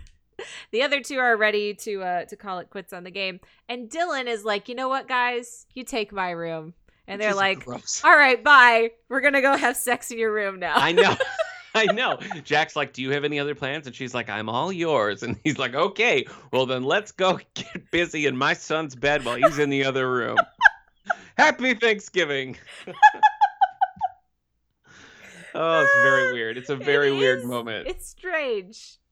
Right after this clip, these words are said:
Speaker 1: but you know, you, you do things for family that you
Speaker 2: I don't know if you caught, like, right before that scene, uh, Dylan says something and he, he calls him dad,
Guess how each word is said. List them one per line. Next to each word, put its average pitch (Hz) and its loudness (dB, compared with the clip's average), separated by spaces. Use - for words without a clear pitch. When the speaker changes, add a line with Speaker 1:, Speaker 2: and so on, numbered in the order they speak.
Speaker 1:
but 247 -4
you 220 -8
know, 240 -2
you, 220 -4
you 220 -10
do 262 -10
things 208 -8
for 185 -16
family 135 -18
that 160 -16
you 170 -14
Speaker 2:
I 185 0
don't 220 0
know 202 -2
if 190 -12
you - -20
caught, 156 0
like, 135 -2
right 175 -2
before 147 -2
that 110 -4
scene, 104 -10
uh, 104 -4
Dylan 123 0
says 113 -6
something 110 -8
and 110 -8
he, 113 -6
he 120 -16
calls 131 -2
him 110 -6
dad, 87 -6